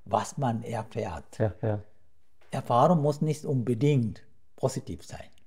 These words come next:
Speaker 2: Natürlich nicht, ja.
Speaker 1: Ja? Erfahrung, wir sollen nicht nach unseren Erfahrungen immer gehen.
Speaker 2: Ja.
Speaker 1: Wir müssen auch Erfahrungen mit Weisheit verbinden.
Speaker 2: Ja, ja.
Speaker 1: Weißt du?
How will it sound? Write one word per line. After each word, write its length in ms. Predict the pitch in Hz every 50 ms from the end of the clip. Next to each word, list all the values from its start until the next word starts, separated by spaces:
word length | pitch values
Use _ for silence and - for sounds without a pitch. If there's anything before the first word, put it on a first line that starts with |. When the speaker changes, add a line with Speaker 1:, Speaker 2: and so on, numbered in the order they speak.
| - - - - - - -
Speaker 2:
Natürlich 520 | 156 117 101 - - 143 127 107 - -
nicht, 300 | 110 98 95 - - -
ja. 120 | 107 98 98
Speaker 1:
Ja? 280 | 110 127 143 196 - - - - - - - - - - - - - -
Erfahrung, 720 | - 131 135 131 - 127 127 139 147 151 165 170 170 165 - - - - - - - - - - - -
wir 160 | - 143 151 143
sollen 280 | - 170 160 151 147
nicht 320 | 160 180 175 - - - - - - - - - - - -
nach 500 | - 139 139 139 127 127 151 156 - -
unseren 300 | 190 165 151 - 156 143
Erfahrungen 680 | 143 127 120 - - - 131 135 151 156 147 127 120 110
immer 280 | 104 98 101 98 98 - - - - - - - - - - -
gehen. 340 | 113 95 76 67 - 80 - -
Speaker 2:
Ja. 260 | 110 101 98 98 107 117 - - - - - - - - - - - - - - - - -
Speaker 1:
Wir 160 | 135 139 151
müssen 300 | 165 165 165 175 151 117
auch 300 | 123 135 156 170 180 - - - - - - - -
Erfahrungen 840 | 143 143 135 - - 127 127 131 135 143 151 170 175 175 170 165 151
mit 240 | 151 147 151 -
Weisheit 640 | - 110 113 151 165 - - - - 151 147 139 139 -
verbinden. 540 | - 120 120 147 147 139 107 98 - - -
Speaker 2:
Ja, 200 | 113 107 104 101 - - - -
ja. 180 | 110 104 101 98 - - - - - - -
Speaker 1:
Weißt 300 | - 120 127 127 - -
du? 160 | 175 190 202